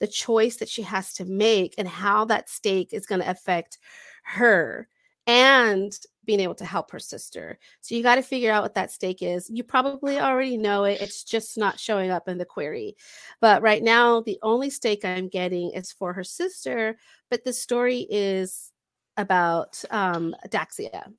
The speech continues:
So you kinda wanna make that clear. We wanna see or get a hint of that arc,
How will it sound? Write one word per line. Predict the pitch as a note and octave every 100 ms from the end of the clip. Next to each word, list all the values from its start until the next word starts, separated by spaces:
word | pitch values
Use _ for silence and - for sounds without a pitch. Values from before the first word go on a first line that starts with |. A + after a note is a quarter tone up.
| _ -
So | - G#3+ G3
you | G3+ G3+
kinda | A#3 A3+
wanna | A#3 A#3 A3+ G#3 G#3
make | G#3 G3 -
that | G3+ -
clear. | - G#3 F#3 G3 G3+ G3+ G3+ - - -
We | G3
wanna | G#3 A3+ A#3
see | - - A3 A3 G#3
or |
get | G3 F#3+
a |
hint | E3+ - G3+ F#3+ F#3+ -
of | F#3 F#3
that | E3+ -
arc, | E3 F#3 B3 -